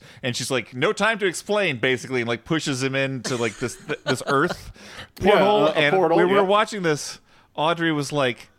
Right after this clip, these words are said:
Speaker 1: "I don't understand these movies, why, like, if you know that this danger is coming, like, run a few, like, fire drills for it ahead of time and explain the things that need to be explained beforehand rather than being, like, mysterious and pushing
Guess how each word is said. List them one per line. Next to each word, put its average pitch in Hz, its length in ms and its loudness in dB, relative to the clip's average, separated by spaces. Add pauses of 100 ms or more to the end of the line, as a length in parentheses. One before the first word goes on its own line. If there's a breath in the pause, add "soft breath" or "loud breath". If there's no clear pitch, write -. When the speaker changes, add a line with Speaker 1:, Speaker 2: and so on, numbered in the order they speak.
(100)
Speaker 1:
"I 196 80 -4
don't 269 120 0
understand 190 580 -4
these 156 140 -6
movies, 147 420 -2
why, 139 240 -2
like, 131 240 -6 (520 soft breath)
if 160 120 -6
you 185 120 -2
know 233 320 2
that 196 200 -2
this 156 160 -6
danger 170 440 -2
is 139 100 -4
coming, 156 460 -4
like, 113 320 -4 (320 soft breath)
run 214 340 -2
a 220 60 -2
few, 208 280 -2
like, 160 220 0
fire 175 540 -4
drills 123 720 0 (440 soft breath)
for 156 320 2
it 147 160 -2
ahead 156 220 2
of 160 80 -2
time 135 360 -2
and 135 140 -2
explain 185 840 -4 (160)
the 143 140 -10
things 160 380 -2
that 151 100 -6
need 151 160 -4
to 151 80 -6
be 143 120 0
explained 135 640 -4
beforehand 123 640 -2
rather 135 260 0
than 131 140 -4
being, 131 200 -2
like, 127 200 -4
mysterious 123 720 -2
and 110 220 -10
pushing 123 520 -6